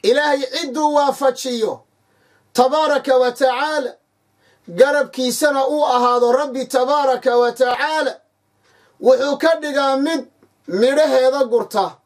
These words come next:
Yacni, iimaanka iyo suuraddani waxay tilmaamayso ayuu iimaankeeda gurtaa. Walidaalika buu Alle yidhi, "Inna al-insaana lafii khusr."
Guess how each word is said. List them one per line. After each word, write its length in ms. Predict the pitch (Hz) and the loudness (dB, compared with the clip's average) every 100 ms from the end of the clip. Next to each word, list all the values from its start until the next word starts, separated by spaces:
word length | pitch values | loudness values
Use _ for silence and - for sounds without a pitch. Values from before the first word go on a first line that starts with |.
| _ _ _ _ _ _ _ | _ _ _ _ _ _ _
Yacni, 360 | 196 254 262 269 269 | 0 2 2 -2 -2
iimaanka 760 | 277 277 285 320 311 - - - | -2 2 2 0 -2 -2 -6 -2
iyo 220 | 254 269 | 0 0
suuraddani 640 | - 269 285 311 285 269 | 0 -2 0 0 0 -2
waxay 300 | 285 285 269 | -2 0 -2
tilmaamayso 960 | 262 262 262 294 320 254 190 - 143 - _ _ _ _ _ _ _ - | 0 -2 0 -2 0 -2 -2 -4 -6 -6 _ _ _ _ _ _ _ -2
ayuu 320 | 254 277 302 | -2 -2 -6
iimaankeeda 840 | 269 269 269 285 277 269 247 247 247 | -2 0 0 0 -2 2 4 4 0
gurtaa. 520 | 196 175 - 165 - _ _ _ _ _ _ _ _ _ _ - | -2 -10 -6 -6 -8 _ _ _ _ _ _ _ _ _ _ 0
Walidaalika 720 | 226 262 262 294 294 - 269 | 2 2 0 0 0 2 2
buu 140 | 254 254 | 4 2
Alle 260 | 247 269 262 | 2 0 0
yidhi, 160 | 254 247 | -4 -8
"Inna 1000 | 262 269 262 254 247 247 247 240 240 233 | -6 -2 0 2 2 2 4 2 2 0
al-insaana 1000 | 233 233 226 220 214 175 220 220 220 | 0 -2 -2 -2 -2 0 0 0 -2
lafii 340 | 208 190 202 185 | -2 -2 0 -2
khusr." 500 | - 180 170 - | 2 0 0 -6